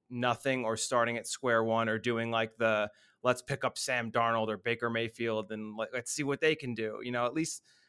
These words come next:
at least you have someone you know can win you some games, and maybe he'll keep progressing, you know, with a better coach now. So I think there's some optimism there. And, and the, the big criticism, I think, was how high he's being paid.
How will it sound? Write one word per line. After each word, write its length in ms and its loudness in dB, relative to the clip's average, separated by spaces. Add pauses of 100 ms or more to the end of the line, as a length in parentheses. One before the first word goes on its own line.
at 40 -2
least 180 6
you 40 10
have 80 8
someone 260 2
you 100 2
know 280 6
can 200 -4
win 140 2
you 80 0
some 200 -6
games, 500 -2 (360)
and 180 0
maybe 220 2
he'll 140 4
keep 240 -8
progressing, 640 2 (160)
you 100 -6
know, 100 2
with 160 -2
a 60 -4
better 240 4
coach 500 -2
now. 400 -6 (300)
So 320 2
I 120 2
think 240 -2
there's 160 -2
some 140 -2
optimism 480 -4
there. 200 -8
And, 180 -8
and 180 -4
the, 140 0 (680)
the 80 0
big 240 4
criticism, 540 4
I 80 2
think, 280 -4
was 480 2 (1080)
how 260 8
high 260 6
he's 120 0
being 240 -4
paid. 460 -4